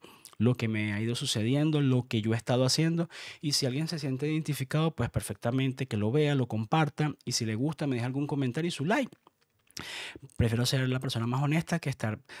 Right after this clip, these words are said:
abarcando creyendo que me la sé toda más una y es mentira,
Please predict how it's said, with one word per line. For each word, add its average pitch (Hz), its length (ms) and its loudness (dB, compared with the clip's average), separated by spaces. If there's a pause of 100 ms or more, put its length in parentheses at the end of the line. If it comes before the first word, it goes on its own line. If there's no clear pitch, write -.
(200)
abarcando 110 640 -2
creyendo 104 340 -2
que 120 80 -4
me 113 100 0
la 104 100 -2
sé 98 120 -4
toda 110 220 -4
más 117 180 0
una 151 160 2
y 131 80 2
es 101 80 0
mentira, 101 480 -2